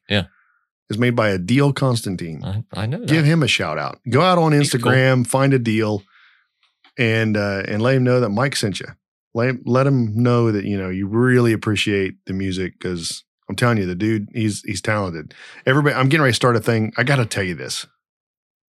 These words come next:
Speaker 2: We're just,
Speaker 1: Tell me.
Speaker 2: this is gonna be a long freaking episode.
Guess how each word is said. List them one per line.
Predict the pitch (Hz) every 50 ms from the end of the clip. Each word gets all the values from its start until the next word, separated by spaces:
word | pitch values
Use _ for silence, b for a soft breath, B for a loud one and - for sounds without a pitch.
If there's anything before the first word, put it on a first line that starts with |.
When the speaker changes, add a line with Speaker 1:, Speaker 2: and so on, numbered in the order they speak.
| _ _ _
Speaker 2:
We're | 131 127 131
just, | 135 135 113
Speaker 1:
Tell | 117
me. | 104 78 B B -
Speaker 2:
this | 165
is | 175
gonna | 180 233 147
be | 147
a | 127
long | 107 131 135 131 151 165 139 - _ _ _ _ -
freaking | - 147 135 123 127 113
episode. | 107 104 95 - 92 87 82 B